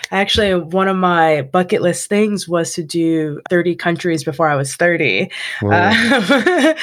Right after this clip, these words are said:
Speaker 1: <laughs> which did not happen, but I had a lot of trips, like, planned last year, just like many of us, and this year as well. And so when covid first hit, I was like, "Okay, this is what I'm talking about on the podcast. This is what I might be talking about for, like, a couple weeks,"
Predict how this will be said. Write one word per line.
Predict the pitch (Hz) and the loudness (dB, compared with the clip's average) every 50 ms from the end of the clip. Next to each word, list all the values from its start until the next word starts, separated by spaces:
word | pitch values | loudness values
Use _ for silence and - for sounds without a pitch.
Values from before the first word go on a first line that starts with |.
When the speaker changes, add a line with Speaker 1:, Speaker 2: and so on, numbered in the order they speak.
| - - | -2 -2
Speaker 1:
<laughs> | - - - - - | -2 -2 -4 -6 -4
which | 202 196 185 - - | -4 -4 -4 -2 0
did | - 247 247 | 0 2 2
not | 254 233 226 226 | 2 0 0 0
happen, | 196 247 247 262 262 - 208 185 180 180 180 | 0 0 2 2 2 0 -2 -2 -2 -2 0
but | 180 175 | 0 2
I | 180 185 | 2 2
had | 185 190 | 2 0
a | 185 | 0
lot | 180 175 180 | 2 2 2
of | 180 175 | 0 -2
trips, | - 196 190 190 - - | -2 -4 -6 -4 -4 -4
like, | 180 143 143 - | -4 -4 -6 -8
planned | - - 214 214 208 202 202 | -6 0 0 2 2 2 0
last | 202 190 180 180 175 - - - | 0 0 -2 -2 -4 -6 -8 -6
year, | 190 185 180 175 170 170 175 175 175 175 - - - - - _ - | -2 -2 0 0 0 -2 -2 -4 -4 -8 -12 -20 -20 -20 -20 _ -10
just | 151 175 - - | -10 -6 -4 -2
like | 170 165 - _ _ _ _ _ | -4 -4 -4 _ _ _ _ _
many | - 185 180 175 175 170 | -4 -2 0 2 2 2
of | 165 156 | 2 2
us, | 165 160 160 160 156 - - | 2 2 2 0 -2 -4 -4
and | - - 175 180 175 | -2 0 2 2 2
this | 165 165 165 - - | 0 0 -2 -2 -2
year | 175 160 160 160 160 | 0 2 2 2 2
as | 156 147 170 | 2 0 0
well. | 180 175 170 165 160 165 175 175 _ _ _ _ _ _ _ _ _ _ _ _ _ _ - | 2 2 4 4 4 2 0 -4 _ _ _ _ _ _ _ _ _ _ _ _ _ _ -2
And | 185 185 180 175 170 170 | 0 2 4 4 2 2
so | 175 - 196 | 0 0 0
when | 185 180 170 | 0 -2 -2
covid | - 208 208 196 202 - - _ | 0 0 0 0 -2 -6 -6 _
first | - 208 226 233 - - | -2 0 0 0 -2 -4
hit, | - 190 180 170 165 170 - - _ - - - - - - _ _ | -2 0 2 2 2 0 -2 -4 _ -20 -20 -20 -20 -20 -20 _ _
I | - 170 | -2 -2
was | 165 156 | 0 2
like, | 165 156 160 - | 0 0 0 -2
"Okay, | 170 165 - 143 131 | -6 -4 -2 -2 -2
this | 123 160 151 | -2 -2 -2
is | - 175 - | -4 -4 -2
what | 175 147 131 - - _ _ _ _ - | -2 0 0 -2 -4 _ _ _ _ -16
I'm | 160 151 | -14 -8
talking | - 185 175 170 175 170 160 | -2 0 0 0 0 -4 -4
about | 160 160 143 143 139 | -2 0 0 0 -2
on | 139 | -4
the | 139 139 | -8 -6
podcast. | - - - - - - - - - 180 - - - - - _ _ - | -4 -2 -2 -2 -4 -6 -8 -8 -8 -10 -12 -16 -18 -20 -20 _ _ -6
This | 240 226 - | -6 -4 -2
is | 247 233 | 0 2
what | 240 233 | 2 2
I | 233 226 | 4 2
might | 233 233 208 | 2 0 0
be | 233 226 | -2 -2
talking | - 226 214 226 233 233 | -2 -2 -2 -2 -4 -4
about | 226 233 233 233 - | -2 0 0 0 0
for, | 233 226 | 2 2
like, | 220 220 226 | 2 0 -2
a | 214 | -4
couple | 214 - 220 214 - 180 175 | -2 -2 -4 -4 -4 -8 -6
weeks," | 170 165 135 - - - - | -6 -6 -6 -6 -10 -12 -18